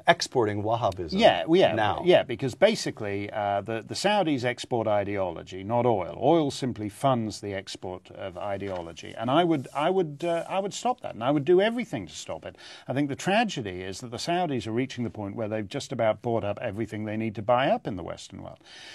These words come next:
Speaker 2: Secondly, I do think that unless you're, uh, unless you ha-, have, uh,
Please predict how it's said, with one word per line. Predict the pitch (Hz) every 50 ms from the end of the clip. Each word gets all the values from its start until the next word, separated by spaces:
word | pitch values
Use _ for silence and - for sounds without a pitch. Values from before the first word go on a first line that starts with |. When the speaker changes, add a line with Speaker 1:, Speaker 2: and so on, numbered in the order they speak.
| - - -
Speaker 2:
Secondly, | - - 269 277 269 - 233 185 151 131
I | 131 135 147
do | 139 117 160 240 269 247
think | - - 117 85 82 87 - - _ _ _ _ _ _ - - -
that | 147 143
unless | 147 147 147 160 202 233 233 - - -
you're, | 185 170 160 143 139 131 127 123 - -
uh, | 127 117 110 107 104 107 107 - -
unless | - 123 127 143 180 233 262 - - - -
you | 175 143 123 107
ha-, | 90 95 110 - - -
have, | - - 139 135 127 123 120 110 101 - - _ _ _ _ _ _ _ _ _ -
uh, | 113 107 104 104 101 104